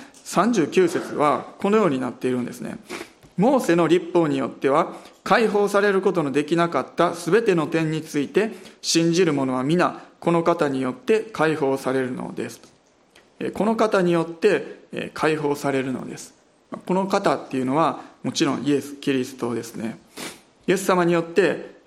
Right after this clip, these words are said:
私たちは解放されたんです。えー、「私はキリストと共に十字架につけられた」と、えー、あるように、イエス様を信じる信仰によって私たちもイエス様の死に、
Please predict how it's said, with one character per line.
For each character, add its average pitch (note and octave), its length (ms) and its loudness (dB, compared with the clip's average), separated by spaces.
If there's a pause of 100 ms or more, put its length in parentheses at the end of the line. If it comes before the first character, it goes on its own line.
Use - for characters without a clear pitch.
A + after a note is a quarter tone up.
私 C#3+ 300 -2
た A#2+ 120 -4
ち - 140 -6
は D3+ 400 0
解 C#3+ 220 0
放 C3 240 0
さ C3+ 160 -4
れ B2+ 100 -4
た - 120 -10
ん - 100 -10
で - 80 -12
す。 - 180 -18 (3250)
え - 240 -6
ー、 - 60 -6
「私 D#3 320 2
は F3+ 280 2
キ F3+ 120 4
リ F#3 100 6
ス F#3 80 -10
ト E3+ 80 0
と D#3+ 100 -4
共 D#3 200 -2
に C3 120 -4
十 C#3 200 0
字 E3 100 -2
架 D#3+ 140 0
に B2+ 100 -4
つ - 140 -14
け E3+ 80 0
ら F3+ 120 2
れ E3 120 0
た」 F3 180 2
と、 - 220 -8 (340)
え C#3 140 0
ー、 C3+ 40 2
あ D#3+ 60 2
る D#3+ 100 4
よ D#3+ 180 4
う C#3+ 40 0
に、 D#3 260 0 (280)
イ F3 80 2
エ G#3+ 40 4
ス - 120 -4
様 G3+ 160 4
を F#3 80 2
信 E3+ 240 2
じ D#3+ 120 2
る D#3 380 0
信 F#3 320 0
仰 F3+ 240 4
に F3 80 2
よ F3 120 4
っ E3+ 160 -12
て E3+ 320 2 (420)
私 E3 260 2
た C#3 100 0
ち C#3 120 -4
も D3 220 2
イ C#3+ 40 2
エ E3 80 4
ス E3 80 -6
様 C3+ 240 0
の B2+ 120 -4
死 G3+ 280 0
に、 C3+ 300 -4